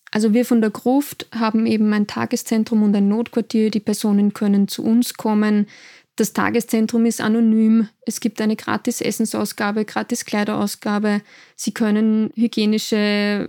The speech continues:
Angebote in Anspruch nehmen sozusagen, also duschen gehen, Wäsche waschen und so. Und wir haben eben das Notquartier, wo die Personen unterkommen können für die Nacht. Wenn sie zu uns kommen, können sie diese Angebote erstmal auch anonym in Anspruch nehmen. Sie müssen nicht gleich ihren Namen sagen.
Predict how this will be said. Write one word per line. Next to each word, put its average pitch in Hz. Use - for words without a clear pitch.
Angebote 208
in 208
Anspruch -
nehmen 208
sozusagen, 208
also 202
duschen 214
gehen, 208
Wäsche 220
waschen 214
und 208
so. 202
Und 214
wir 208
haben 208
eben 202
das 202
Notquartier, 196
wo 196
die 185
Personen 196
unterkommen 196
können 185
für 185
die 180
Nacht. -
Wenn 202
sie 202
zu -
uns 247
kommen, 208
können 202
sie 196
diese 202
Angebote 208
erstmal 196
auch 196
anonym 208
in 233
Anspruch 214
nehmen. 202
Sie 202
müssen 202
nicht 240
gleich 208
ihren 202
Namen 208
sagen. 202